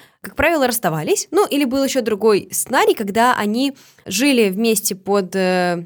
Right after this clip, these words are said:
видом настоящего брака, но с соблюдением условия, что муж, э, свои супружеские обязанности и права не осуществляет. Но, да, опять же, как я сказала, эти фиктивные браки стали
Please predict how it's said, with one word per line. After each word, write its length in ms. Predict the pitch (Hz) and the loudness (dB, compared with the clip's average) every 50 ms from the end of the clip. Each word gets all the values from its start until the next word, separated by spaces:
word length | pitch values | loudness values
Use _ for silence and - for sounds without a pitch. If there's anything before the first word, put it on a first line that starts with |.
| - _ - | -12 _ -4
видом 260 | 220 240 220 214 214 | -2 -2 0 0 -2
настоящего 480 | 214 208 - 226 208 220 220 262 254 | -2 -2 0 -2 -2 0 -2 -4 -4
брака, 480 | 247 262 349 453 539 523 - 247 220 226 - - - _ _ _ | -2 0 0 0 0 -2 -4 -4 -4 -4 -6 -20 -20 _ _ _
но 260 | - 220 233 285 359 | -4 0 2 2 2
с 160 | - - - - - | 2 0 -4 -4 -4
соблюдением 680 | - - 233 214 226 233 214 226 240 240 233 220 214 | -2 -2 -2 0 0 0 2 2 0 2 2 0 0
условия, 440 | 214 208 - - 311 370 359 311 254 | 0 -4 -2 0 0 0 2 0 -2
что 260 | - - - 233 220 | -2 -4 -4 -2 -2
муж, 420 | 214 208 220 262 311 294 - - - _ | -2 -2 -2 -2 -4 -4 -6 -8 -10 _
э, 300 | - 196 196 196 185 202 | -6 -6 -4 -4 -6 -8
свои 360 | - - 202 208 226 226 - | -6 -4 -2 0 0 -2 -2
супружеские 680 | - - 220 - 233 233 233 214 - - - 220 208 196 | -6 -10 -8 -8 -6 -6 -4 -4 -4 -6 -4 -4 -4 0
обязанности 580 | 190 226 294 381 330 302 269 233 - - - | 2 2 0 2 0 -2 -4 -4 -6 -8 -8
и 40 | 214 | -8
права 360 | 220 - 196 196 220 262 311 | -8 -6 -4 0 0 0 0
не 160 | 285 247 240 | 2 2 0
осуществляет. 640 | 233 240 - 220 - - - - 180 165 143 - - _ _ _ | 0 0 -2 -8 -10 -10 -10 -8 -8 -8 -8 -8 -14 _ _ _
Но, 320 | - 190 208 247 339 339 - - | -4 0 2 4 4 2 2 0
да, 260 | 202 214 185 156 - - | 0 0 0 0 -2 -2
опять 360 | 185 196 196 180 151 156 - | -4 -2 -2 -2 -4 -4 -8
же, 80 | 185 | -8
как 160 | 180 180 180 190 | -10 -8 -8 -8
я 40 | |
сказала, 360 | 185 185 214 214 311 370 370 349 | -8 -6 -2 0 0 0 0 -2
эти 340 | - - - 220 - 254 | -4 -4 -4 -6 -6 -6
фиктивные 480 | 226 - 208 - - 262 254 254 240 226 | -8 -10 -10 -8 -8 -4 -2 0 0 0
браки 320 | 196 202 220 262 311 - | 0 0 -2 -2 -2 -4
стали 480 | 277 - - 240 226 247 240 226 220 | -8 -6 -2 0 0 0 0 -2 -4